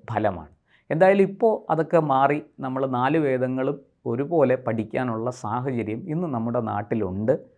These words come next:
ആ, അതിനുള്ള നിയമങ്ങൾ അനുസരിച്ചാൽ അത് പഠിക്കാൻ നമുക്ക്. വേദപഠനത്തിന് ഇന്ന് ആർക്കും തടസ്സമൊന്നുമില്ല. സ്ത്രീക്കും പുരുഷനും പഠിക്കാം. അതിലേക്ക് നമുക്ക് അടുത്ത എപ്പിസോഡിൽ വരാം. വേദം ആർക്കൊക്കെ പഠിക്കാം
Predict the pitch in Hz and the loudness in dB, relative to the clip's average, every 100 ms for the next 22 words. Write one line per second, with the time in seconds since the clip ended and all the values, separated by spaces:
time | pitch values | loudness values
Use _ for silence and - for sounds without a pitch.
0 | _ _ - 123 113 110 113 131 139 135 | _ _ -4 0 2 0 0 0 0 0
1 | 131 120 123 147 170 170 135 127 151 143 | 0 0 0 0 0 2 0 0 -2 0
2 | 220 254 - 127 120 110 107 110 143 117 | -2 -2 -4 -6 -4 -4 -2 0 2 0
3 | 98 98 - 240 - - 180 185 165 143 | -4 -6 -8 -8 -10 0 4 6 6 4
4 | 131 120 127 131 131 131 127 113 113 117 | 0 -2 -4 -4 -4 0 2 2 -2 -6
5 | 120 _ - 107 117 - 160 120 110 98 | -8 _ -2 2 2 4 2 2 -2 -2
6 | 135 - _ _ _ - 110 139 143 151 | -4 -6 _ _ _ -6 0 0 0 -2
7 | 117 117 123 156 147 107 101 98 151 - | -2 -6 -2 -2 -2 -4 -6 -4 -6 -6
8 | _ _ - 180 202 147 170 139 131 151 | _ _ 0 4 4 2 -2 -4 -2 -4
9 | 156 - 123 156 - 175 - - _ 120 | -4 -2 0 0 2 2 2 -14 _ -12
10 | 110 120 120 107 101 92 - - 113 117 | -8 -8 -4 -4 -4 -6 -8 -12 -4 2
11 | 139 151 156 - - 120 139 - 147 143 | 4 4 0 -6 -4 4 4 4 2 4
12 | 120 101 92 - 78 | 0 -4 -6 -6 -10